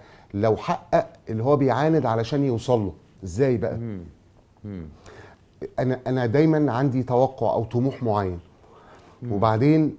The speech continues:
Speaker 1: بيجي طرف آخر يقف حائل،
Speaker 2: مم.
Speaker 1: يقف ما بيني وما بين اللي أنا عايز أحققه. فلو أنا فضلت عافر وأخبط جامد قوي، قوي، قوي ضد التيار، ببذل مجهود مبالغ فيه. فحتى لو وصلت للي أنا عايزه،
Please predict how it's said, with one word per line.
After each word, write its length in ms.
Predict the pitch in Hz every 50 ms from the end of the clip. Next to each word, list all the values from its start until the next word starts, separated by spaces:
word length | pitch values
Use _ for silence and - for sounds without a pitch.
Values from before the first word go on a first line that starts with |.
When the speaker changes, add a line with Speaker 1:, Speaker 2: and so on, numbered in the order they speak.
| - -
Speaker 1:
بيجي 320 | 107 110 127 143 139 147
طرف 340 | 147 147 147 143 139 - -
آخر 460 | - 151 151 - - 151 143 131 113 - - - 92
يقف 380 | 120 135 139 - 143 123 -
حائل، 380 | - - 143 156 165 - 156 160
Speaker 2:
مم. 60 | 151 - - - -
Speaker 1:
يقف 320 | 131 135 - 117 113 -
ما 100 | 113 113
بيني 340 | 107 127 147 151 147 151 143
وما 180 | 131 117 110 110
بين 260 | 104 131 143 139 127
اللي 160 | 117 110 127
أنا 100 | 131 127
عايز 240 | 117 120 120 117 113
أحققه. 380 | 107 - 107 - - 95 - - - _ _ - - - - - - - - - - _
فلو 320 | _ - 117 107 113 123 151
أنا 140 | 185 196 151
فضلت 320 | 120 110 170 165 156 -
عافر 400 | 127 117 123 139 131 - 131 113
وأخبط 600 | 107 104 - - 147 127 120 101 120 117 - - - - - - - - -
جامد 360 | 104 107 127 131 127 123 -
قوي، 320 | - 120 139 131 120 117 -
قوي، 300 | 110 123 117 113 107 -
قوي 220 | 113 113 107 95 - - - - - _ - -
ضد 220 | - 143 139 117 147
التيار، 540 | 131 135 - 117 110 113 117 123 127 120 - - - _ _ _ _ _ -
ببذل 300 | - 143 143 139 160 143
مجهود 360 | 131 113 95 113 139 151 120
مبالغ 640 | 127 120 117 113 107 101 127 139 151 151 147 139 127
فيه. 300 | 95 92 - - 104 85 78 _ _ _ _ _ _ _ - - - - _
فحتى 440 | - - 117 - 165 - - 135 135
لو 120 | 139 156 160
وصلت 560 | 147 127 117 - - 175 170 143 - - 135
للي 340 | 113 113 117 113 117 147 165
أنا 120 | 156 139
عايزه، 380 | 120 127 135 135 117 101 113